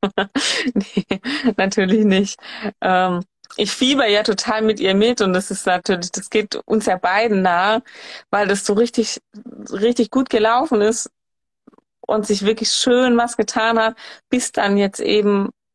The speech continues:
die Schilddrüsenwerte wieder so gesunken sind nach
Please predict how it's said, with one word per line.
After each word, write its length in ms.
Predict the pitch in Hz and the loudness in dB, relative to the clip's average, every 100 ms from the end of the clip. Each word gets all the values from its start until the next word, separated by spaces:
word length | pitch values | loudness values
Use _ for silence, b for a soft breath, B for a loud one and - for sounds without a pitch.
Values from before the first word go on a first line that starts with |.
| _ | _
die 80 | 202 | -2
Schilddrüsenwerte 800 | 196 220 214 202 202 196 190 190 | 0 0 2 0 2 2 2 2
wieder 280 | 208 226 208 | 2 2 2
so 140 | 202 | 2
gesunken 520 | 190 196 233 240 226 220 | 2 0 0 0 0 0
sind 340 | 214 208 202 _ - - 50 - | 2 0 0 _ -8 -8 -12 -20
nach 540 | - 196 190 196 202 | -6 -2 0 0 -4